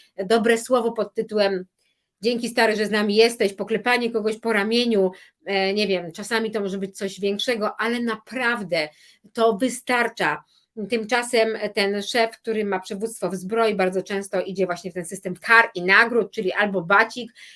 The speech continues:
e, albo często do jakiejś, e, dobra, dostaniesz premię, dostaniesz coś tam, jak coś zrobisz. E, to w ogóle nie prowadzi do niczego. No i znowu wracamy, przywództwo w zbroi, nastawienie na wszechwiedzę i rację.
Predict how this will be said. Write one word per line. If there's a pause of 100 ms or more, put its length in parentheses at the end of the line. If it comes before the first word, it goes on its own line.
(120)
e,
albo
często
do
jakiejś,
e,
dobra,
dostaniesz (100)
premię,
dostaniesz
coś
tam,
jak
coś
zrobisz. (440)
E,
to
w
ogóle
nie
prowadzi
do
niczego. (180)
No
i
znowu
wracamy,
przywództwo
w
zbroi, (300)
nastawienie
na
wszechwiedzę
i
rację.